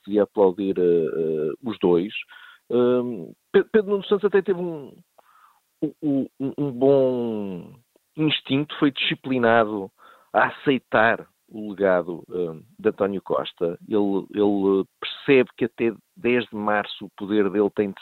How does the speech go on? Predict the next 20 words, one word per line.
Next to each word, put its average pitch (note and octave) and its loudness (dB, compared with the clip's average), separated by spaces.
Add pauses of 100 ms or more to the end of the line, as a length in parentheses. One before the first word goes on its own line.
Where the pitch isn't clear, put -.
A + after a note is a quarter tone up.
ser A2 0
um G#2+ -2
bocadinho A2+ -4 (100)
tutelado, F#2 -2 (680)
eh, G2 8
por G#2+ -2
António G#2 2
Costa, F#2 2
e A2 -2
ele B2 4
aceitou A#2 0
essa A2 0
tutela. F2+ 0
Deve A#2+ 0
ter-lhe A2+ 0
custado A2 2
muito, G#2+ -8
Deus G2 -2
o G#2 0
abençoe. F#2 -2